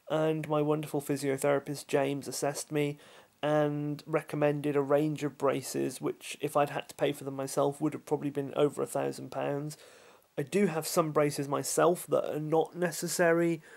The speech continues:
um, in that respect, but, sorry, I didn't get this camera right, but, um, the ones I most commonly use in the workplace are ones that are bought by Access to Work.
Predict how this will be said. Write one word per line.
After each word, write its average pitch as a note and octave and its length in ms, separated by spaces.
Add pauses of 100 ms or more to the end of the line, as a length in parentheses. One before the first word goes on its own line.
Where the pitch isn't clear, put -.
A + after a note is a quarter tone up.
(280)
um, E3 640
in E3 180
that E3 200
respect, - 760 (280)
but, - 760 (1400)
sorry, - 200
I - 20
didn't - 140
get F#2+ 120
this D3+ 100
camera D3 360
right, D3+ 300 (560)
but, - 640 (260)
um, D3+ 420
the D#3+ 120
ones D#3 300
I D3+ 80
most D3 260
commonly C#3+ 300
use C#3 140
in C#3 100
the C3+ 60
workplace C3+ 540
are C3+ 220
ones C3+ 380
that C#3 180
are C#3 40
bought C#3+ 280
by B2+ 120
Access C3+ 340
to C#3 120
Work. C#3 400